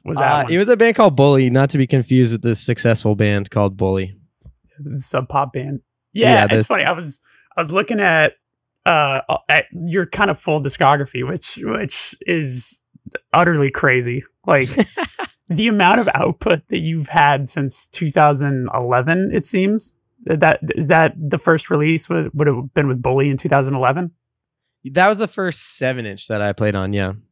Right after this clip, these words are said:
Speaker 2: that was the fir-,
Speaker 1: Yeah,
Speaker 2: yeah,
Speaker 1: yeah.
Speaker 2: that was, like, the first real release, uh,
Speaker 1: Right.
Speaker 2: for the most part.
Speaker 1: And it feels like since two thousand eleven, you just hit the ground running. Where, <laughs> like
Speaker 2: Well, I, I don't think,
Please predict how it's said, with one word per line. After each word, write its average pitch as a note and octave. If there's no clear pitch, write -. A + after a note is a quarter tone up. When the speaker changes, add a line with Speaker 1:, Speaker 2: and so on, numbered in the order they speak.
Speaker 2:
that E3
was F#3
the G3
fir-, F#3
Speaker 1:
Yeah, F#3
Speaker 2:
yeah, D#3
Speaker 1:
yeah. D3+
Speaker 2:
that C#3
was, D3
like, F3+
the E3
first E3
real C#3
release, A2
uh, G#2
Speaker 1:
Right. E3+
Speaker 2:
for A2
the G#2
most E2
part. -
Speaker 1:
And F#3+
it F3
feels C4
like G3+
since G3+
two -
thousand D3
eleven, C3
you C#3
just C#3
hit -
the B2
ground A#2+
running. A#2+
Where, C#3
<laughs> -
like -
Speaker 2:
Well, D3
I, D#3+
I G3
don't D4
think, A#3+